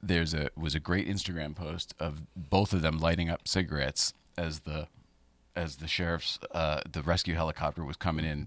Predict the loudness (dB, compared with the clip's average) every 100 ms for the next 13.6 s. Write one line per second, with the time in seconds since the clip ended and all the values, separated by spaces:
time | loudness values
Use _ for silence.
0 | -4 -2 0 0 -4 -8 -16 -20 -20 -8
1 | 2 4 4 4 6 6 6 10 10 10
2 | 8 8 8 8 8 8 6 6 6 4
3 | 4 2 4 2 2 4 2 0 2 4
4 | 4 2 0 0 2 2 2 0 0 0
5 | 2 0 4 4 4 2 0 -2 -2 -2
6 | -2 -2 -4 -4 -4 -6 -6 -4 -2 -2
7 | -4 -8 -14 -10 -6 -4 -4 -4 -6 -2
8 | 0 0 0 -4 -6 -8 -12 -20 -20 -20
9 | -10 0 4 4 2 -2 -10 0 4 4
10 | _ -20 _ _ _ _ 2 4 8 8
11 | 6 6 4 4 4 4 2 4 6 8
12 | 6 4 0 0 0 0 6 6 8 8
13 | 6 2 4 4 4 2